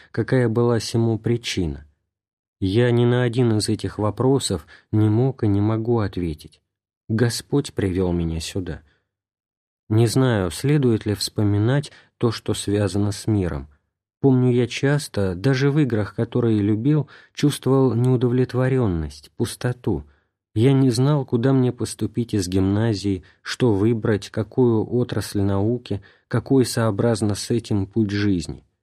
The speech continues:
Ничто мне не нравилось так, чтобы я мог отдаться тому, что выбрал. Был у меня переворот в жизни,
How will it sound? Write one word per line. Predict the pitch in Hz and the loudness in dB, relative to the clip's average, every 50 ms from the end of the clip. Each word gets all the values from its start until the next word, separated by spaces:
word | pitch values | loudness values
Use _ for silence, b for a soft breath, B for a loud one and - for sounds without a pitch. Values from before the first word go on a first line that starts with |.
| _ _ _ _ _ _ _ _ - | _ _ _ _ _ _ _ _ 0
Ничто | 113 123 131 - - - 160 151 | 2 2 2 0 0 0 2 4
мне | 147 131 123 117 | 4 4 4 2
не | 107 101 104 | 2 2 2
нравилось | 104 107 113 127 123 110 107 104 104 95 - - - | 0 0 0 0 0 0 0 0 -2 -2 -4 -8 -6
так, | - 151 160 160 - B B B B B | -2 -2 -2 -2 -2 B B B B B
чтобы | - - - 120 113 117 | -4 -2 0 2 2 4
я | 117 117 120 | 4 4 4
мог | 117 123 127 123 - - | 4 2 2 0 -2 -4
отдаться | - 113 117 113 113 113 123 110 92 - - - 95 | -4 -4 -4 -2 0 0 0 0 0 -2 -6 -10 -10
тому, | - - - 101 98 98 98 | -6 -2 -2 0 0 0 0
что | 92 - - - 113 | -2 -4 -2 0 0
выбрал. | 110 107 104 87 78 - - 58 - - _ _ _ _ _ _ _ _ _ _ _ _ _ _ _ - | 2 2 0 -2 -2 -4 -10 -12 -14 -18 _ _ _ _ _ _ _ _ _ _ _ _ _ _ _ -16
Был | 101 107 110 143 156 143 | -6 0 2 4 4 4
у | 131 | 4
меня | 127 123 120 113 117 117 117 113 | 4 4 4 2 2 2 0 -2
переворот | 110 - 123 110 110 104 104 117 120 120 113 95 90 | -2 -2 0 0 0 2 0 0 0 0 0 -2 -4
в | 90 92 | -4 -4
жизни, | 95 131 160 156 131 117 95 80 76 | 0 0 2 2 2 2 0 -2 -4